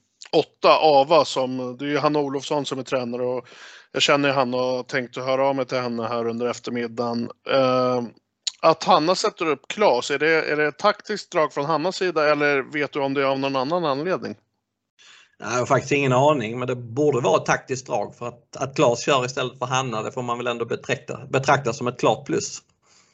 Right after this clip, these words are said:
Speaker 1: Det får man väl göra, förlåt Hanna om du lyssnar. <laughs>
Speaker 2: Ja.
Speaker 1: Du är en jätteduktig kusk. Men ja, Kla-, Claes, det, det, jag har faktiskt sagt, tecknat det själv. Det, det är en ruggig... Det är en ru-, det, det kan bli ruggigt. Kan det
Speaker 2: Mm.
Speaker 1: bli.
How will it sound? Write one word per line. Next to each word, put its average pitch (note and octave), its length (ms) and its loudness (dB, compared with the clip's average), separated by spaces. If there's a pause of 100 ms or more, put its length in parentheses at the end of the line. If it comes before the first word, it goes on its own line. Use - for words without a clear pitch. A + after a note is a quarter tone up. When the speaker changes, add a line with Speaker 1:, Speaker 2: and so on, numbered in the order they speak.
(400)
Speaker 1:
Det C#3 160 -2
får D3 140 -2
man C#3+ 180 0
väl C3+ 140 -2
göra, A#2+ 180 2
förlåt B2+ 320 -4
Hanna A#2 240 0
om A#2 100 -4
du A2+ 60 -6
lyssnar. A2+ 380 -6
<laughs> - 880 0
Speaker 2:
Ja. C3+ 100 4
Speaker 1:
Du C3 280 2
är B2 40 2
en B2+ 80 2
jätteduktig C#3 560 0
kusk. B2 220 -4
Men C#3 140 2
ja, D3+ 240 6 (100)
Kla-, E3+ 220 4 (100)
Claes, F#3 300 0
det, D3 440 -4 (180)
det, D3+ 100 -2 (580)
jag D3 60 -2
har C#3 80 -2
faktiskt - 300 -14
sagt, B2+ 240 -8
tecknat B2+ 440 -8
det - 100 -6
själv. G#2 280 -4
Det, A2+ 180 -6
det A#2+ 120 -6
är A#2 60 -2
en A#2 120 -6
ruggig... A#2+ 460 -4 (1000)
Det B2 120 2
är B2+ 60 4
en C3 120 0
ru-, C#3 160 -2
det, E3 480 2 (280)
det C#3+ 60 -10
kan D#3+ 160 -4
bli E3 80 4
ruggigt. D3 440 -2 (460)
Kan B2+ 100 -6
det B2 60 0
Speaker 2:
Mm. B2 100 0
Speaker 1:
bli. A#2 80 -8